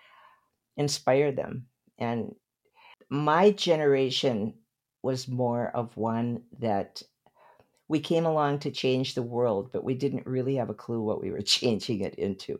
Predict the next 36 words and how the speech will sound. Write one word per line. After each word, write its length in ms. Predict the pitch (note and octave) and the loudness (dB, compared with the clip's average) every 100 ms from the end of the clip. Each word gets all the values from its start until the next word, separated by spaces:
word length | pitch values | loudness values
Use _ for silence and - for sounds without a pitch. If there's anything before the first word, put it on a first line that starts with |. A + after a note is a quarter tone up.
| - | -6
We 220 | B2+ B2 | -4 -4
just 440 | C3 - C#3 - - - - - | -6 -4 -2 -4 -10 -20 -20 -6
came 240 | C#3 C3+ | -2 -2
here 180 | D3+ C#3 | 0 0
determined 580 | - B2 - B2+ A#2+ A2+ | 0 -6 -4 -4 -2 -6
to 60 | |
change. 460 | G#2+ - A#2+ G#2+ - - - | -8 -2 -2 -2 -8 -16 -8
And, 140 | - F3+ | 0 2
I 100 | E3+ | 2
mean, 240 | F3+ F3 | 2 2
we 120 | F3 | 2
did 200 | F3+ F#3 | 2 4
a 80 | G#3+ | 4
good, 260 | G3 F3+ F#3 _ - _ - - | 4 2 0 _ -20 _ -12 -8
a 60 | |
good 280 | E3 F#3+ F#3 - _ _ - | 0 2 0 -8 _ _ -4
job 320 | - D3 A3 | 2 2 2
of 160 | D3 | 0
it 160 | D3+ - | -4 -6
for 160 | - C#3+ | -6 -4
the 80 | B2+ | -2
most 360 | B2+ D3 - | -2 -4 -6
part. 320 | C3+ F2 - - - - - - - | -4 -2 -4 -8 -20 -20 -20 -8 -6
It 120 | C#3+ | 4
got 200 | D3+ C#3+ | 6 6
a 60 | |
little 260 | C3+ C#3 C#3+ | 4 4 4
wonky 540 | A2+ A#2+ C#3 C#3 A#2 | 4 2 2 -2 -2
back 260 | G#2+ A2+ B2+ | 0 -2 -2
in 200 | A2 B2+ - _ _ _ _ _ _ _ _ _ _ _ | -6 -6 -10 _ _ _ _ _ _ _ _ _ _ _
twenty 300 | - C3+ B2+ | -10 -4 -4
sixteen, 680 | B2 - - - B2+ C3+ B2+ _ _ _ | -6 -10 -12 -6 -4 -4 -8 _ _ _
twenty 260 | - - - | -16 -12 -12
seventeen. 540 | - - C#3+ C#3 - - _ _ _ _ _ | -12 -12 -12 -12 -14 -16 _ _ _ _ _
But, 280 | B2+ - - | 2 2 -2
um, 400 | B2+ B2 - - | -4 -2 -4 -6